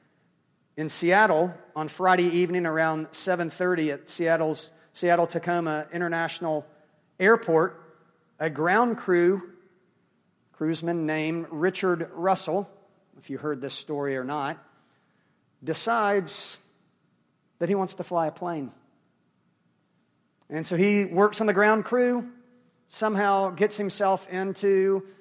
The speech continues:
a smaller prop plane, and takes off. Literally gets the thing airborne.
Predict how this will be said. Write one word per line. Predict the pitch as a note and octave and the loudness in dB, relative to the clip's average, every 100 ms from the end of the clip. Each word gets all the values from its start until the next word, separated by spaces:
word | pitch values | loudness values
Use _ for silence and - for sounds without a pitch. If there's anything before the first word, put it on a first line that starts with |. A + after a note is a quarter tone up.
| _ E3 | _ -4
a | E3+ | -4
smaller | - F3+ F3 F3+ F#3 F3+ F3+ - _ _ _ _ | -4 -4 0 0 0 -2 -4 -12 _ _ _ _
prop | - F3 F3+ - - | 0 0 0 -6 -20
plane, | - E3+ F3 G#3 A#3+ B3 F#3 - _ _ _ _ _ _ _ _ _ _ _ _ _ _ _ _ _ A#2+ | -8 -6 -2 -2 -2 -4 -6 -12 _ _ _ _ _ _ _ _ _ _ _ _ _ _ _ _ _ -18
and | G#2+ | -18
takes | - A#2 - | -14 -14 -12
off. | D3 C#3+ _ _ _ _ _ _ _ _ _ - _ _ _ _ _ _ _ _ | -14 -16 _ _ _ _ _ _ _ _ _ -20 _ _ _ _ _ _ _ _
Literally | D#3 F#3+ G#3 D#3+ B2+ - _ _ _ _ | 0 2 4 0 -4 -8 _ _ _ _
gets | - F#3 | -6 -4
the | - | -6
thing | E3+ F3+ E3 D#3+ C#3+ - _ _ _ | -6 -4 -4 -4 -8 -12 _ _ _
airborne. | C#3 D#3+ C#3+ E3 F#3+ | -2 0 0 -2 -2